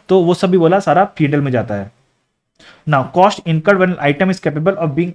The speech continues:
operated in a manner, अच्छा ठीक है, इस पॉइंट को रोको। अ, now, अब ये तीनों मैंने बताया एडवर्टाइजमेंट कॉस्ट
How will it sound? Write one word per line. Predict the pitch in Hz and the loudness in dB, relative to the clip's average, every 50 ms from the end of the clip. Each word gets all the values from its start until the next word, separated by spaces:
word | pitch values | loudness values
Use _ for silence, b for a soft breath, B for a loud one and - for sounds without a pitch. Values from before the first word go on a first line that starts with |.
| - 147 | -6 -8
operated | 147 - 156 160 185 165 170 | -6 -4 -4 -4 -4 -4 -4
in | 160 165 | -4 -2
a | 156 147 | -2 -2
manner, | 139 139 147 160 185 160 - | -2 0 0 -2 -2 -2 -6
अच्छा | - - 139 | -8 -8 -6
ठीक | 120 139 135 | -6 -4 -4
है, | 143 | -4
इस | 135 - | -6 -4
पॉइंट | - 156 151 151 | -4 -4 -2 -2
को | 151 | 0
रोको। | 151 135 131 139 175 175 - _ _ _ _ _ _ _ _ _ _ | -2 -2 -2 -4 -6 -8 -8 _ _ _ _ _ _ _ _ _ _
अ, | 139 131 135 - | -2 0 0 2
now, | 156 151 127 98 - - _ _ _ _ _ _ _ | 2 0 0 -2 -4 -10 _ _ _ _ _ _ _
अब | 180 202 202 | 2 2 4
ये | 214 233 | 2 2
तीनों | 220 220 202 208 | 2 0 0 2
मैंने | 208 190 196 | 2 2 2
बताया | 185 175 175 185 208 - - - | 2 2 4 2 2 2 2 2
एडवर्टाइजमेंट | 156 151 147 151 156 156 180 175 165 180 226 233 247 - | 2 2 2 0 0 2 2 0 0 0 -4 -6 -4 -2
कॉस्ट | 165 160 196 202 - - - | 0 0 0 0 -4 -12 -20